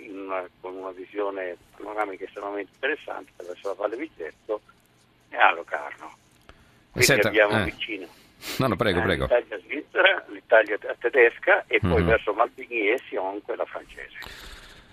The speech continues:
Speaker 2: Ecco, lei come, eh, non solo come sindaco, ma anche come cittadino di Domodossola, quante volte le sarà capitato di sentire la, la famosa battuta, cioè la, la battuta scontata più che famosa, "Ah, Domodossola, ah, D come Domodossola", no? Quando lei dice di dov'è.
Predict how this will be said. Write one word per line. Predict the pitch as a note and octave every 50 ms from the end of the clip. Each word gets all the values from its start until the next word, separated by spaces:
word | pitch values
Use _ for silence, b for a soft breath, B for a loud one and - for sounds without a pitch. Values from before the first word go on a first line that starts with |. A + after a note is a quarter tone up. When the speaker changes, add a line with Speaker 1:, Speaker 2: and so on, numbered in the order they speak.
| B B B _ _ _
Speaker 2:
Ecco, | - A2 G#2 A#2 A#2
lei | B2+ C#3+
come, | - C3 B2 A#2+ A#2 A2+ G#2+ F2
eh, | E2 F#2+ F#2+ F#2 E2
non | F2 G2+ A2 G#2+
solo | - A2+ A2 G#2+
come | G2+ G#2 G2+ G2+ -
sindaco, | - A#2 A2+ F#2+ F#2+ E2 F2+
ma | F#2 F#2+
anche | G2+ - G#2 F2
come | F#2 G2 G2 G2
cittadino | - - F#2 - G2+ F#2+ G2+ G#2 G2+
di | G2 G2
Domodossola, | F#2 G2+ G2 G2 G2 G2 F#2 E2+ - - E2 E2+
quante | F2+ F#2+ F2 G2 F#2+
volte | F#2 F#2 E2+ F2+ F2+ E2+ E2+
le | D#2+ D#2+ E2
sarà | - F#2 E2+ E2+
capitato | - F#2 E2+ E2 F2 D2+ - F2 D#2+ D#2 C2+ D#2 D#2 D2+ D2+ D2+ D2 D2+ D2+ D2 C2+ C#2+ D2
di | D2 D#2+ D#2+
sentire | - F2 E2+ E2 D2+ - F2+ E2+ E2 D#2+ D#2
la, | D#2+ D#2+ E2 D#2
la | D2 E2+ D#2+
famosa | E2 F2+ F2 F2+ F2+ E2+ - F#2 D#2+
battuta, | D#2 E2+ D#2 - - F#2 E2+ E2 D2 D#2+ D2 D2 C#2 C2 C2 C#2 C2+
cioè | C#2 - D#2
la, | D2 D2 C#2+ -
la | D2+ D2+
battuta | D#2+ E2+ E2+ - G2 E2+ E2+ D#2+
scontata | - - F2+ E2+ D#2 - F#2 F2 D#2 D#2+ D2+
più | - F2+ D2+
che | E2+ D#2+
famosa, | - - E2 E2+ F2 F2 E2 - - D2+ C#2+ C#2+ C2+ G1+
"Ah, | - C#2 F#2 G2 F#2+
Domodossola, | G#2 G#2+ A2+ A#2+ C3+ C#3 A#2 - - G2+ A2 B2+
ah, | A2+
D | G2 A#2 A#2
come | - A2+ G#2+ G#2+ G2+
Domodossola", | G2+ G2+ G#2 G#2 G#2 F#2 D#2 - - - C#2 D2+
no? | F2 F#2+ F2+
Quando | - D#2+ D#2+ D#2 E2
lei | D2 D2+ E2 D#2+
dice | D#2 D#2+ D2+ D#2 D#2+
di | D#2 D#2
dov'è. | D#2 D#2 D2+ C#2 B1+